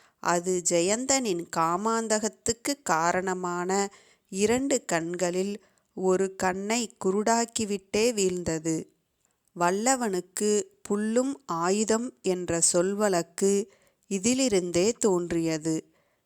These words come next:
இச்சம்பவத்தை எண்ணிய சீதைக்கும் புது தெம்பு தோன்றியது. அனுமன் கூறியது போல் அண்ணல் வருவார்,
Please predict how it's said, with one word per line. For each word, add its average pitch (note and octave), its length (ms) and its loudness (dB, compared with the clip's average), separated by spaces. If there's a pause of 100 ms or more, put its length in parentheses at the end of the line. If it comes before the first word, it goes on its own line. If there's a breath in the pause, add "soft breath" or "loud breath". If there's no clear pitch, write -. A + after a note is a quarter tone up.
(140)
இச்சம்பவத்தை G3 1200 0
எண்ணிய F#3 640 0 (160)
சீதைக்கும் F#3+ 800 -2 (220)
புது A#3+ 420 0 (100)
தெம்பு F#3 420 0
தோன்றியது. D#3+ 920 -2 (480 soft breath)
அனுமன் A3 640 0
கூறியது F3 720 0
போல் F3+ 500 0 (240 soft breath)
அண்ணல் G3 680 0
வருவார், E3+ 600 0